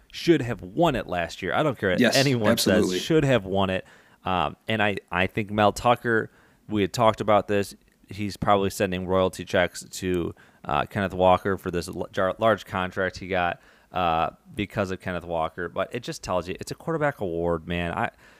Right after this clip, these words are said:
Speaker 1: there's so many deserving players, and unfortunately, I don't know that anyone outside of, like, an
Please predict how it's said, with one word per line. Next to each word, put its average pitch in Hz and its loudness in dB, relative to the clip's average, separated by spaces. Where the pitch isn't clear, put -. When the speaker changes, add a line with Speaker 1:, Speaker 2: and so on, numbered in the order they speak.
Speaker 1:
there's 123 -8
so - -4
many 131 -2
deserving 85 -2
players, 85 0
and 85 -4
unfortunately, 92 -4
I 101 4
don't 95 0
know 90 -2
that 85 -2
anyone 90 -2
outside 90 -2
of, 87 -2
like, 82 -4
an 85 -10